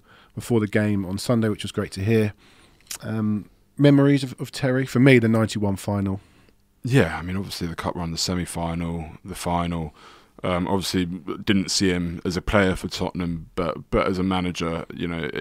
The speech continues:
Speaker 2: he, he, he's the last manager to have won the F A Cup for Spurs,
Speaker 1: Yeah.
Speaker 2: Euro ninety-six.
Speaker 1: Yeah.
Speaker 2: England manager was, was still to this day probably the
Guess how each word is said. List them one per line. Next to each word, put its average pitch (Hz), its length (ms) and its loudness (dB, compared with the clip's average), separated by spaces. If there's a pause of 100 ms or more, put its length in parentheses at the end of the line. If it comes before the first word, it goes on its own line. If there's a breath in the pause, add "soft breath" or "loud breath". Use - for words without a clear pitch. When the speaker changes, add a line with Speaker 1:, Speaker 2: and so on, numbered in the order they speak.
Speaker 2:
he, 92 240 -4
he, 87 240 -4
he's 85 220 -8
the 85 80 -4
last 90 220 -4
manager 85 300 -6
to - 80 -10
have 85 100 -12
won 87 140 -4
the 90 100 -4
F 90 120 -6
A 95 80 -4
Cup - 240 -2
for - 80 -10
Spurs, 82 420 -6
Speaker 1:
Yeah. 98 120 4
Speaker 2:
Euro 92 160 4
ninety-six. - 840 -2 (240 loud breath)
Speaker 1:
Yeah. 80 80 -10 (180 loud breath)
Speaker 2:
England 101 320 6
manager 85 440 -2
was, 87 460 -4
was 92 300 -4
still 87 520 -4
to - 120 -12
this 90 140 -8
day 95 240 0
probably 90 500 -2
the 85 160 -6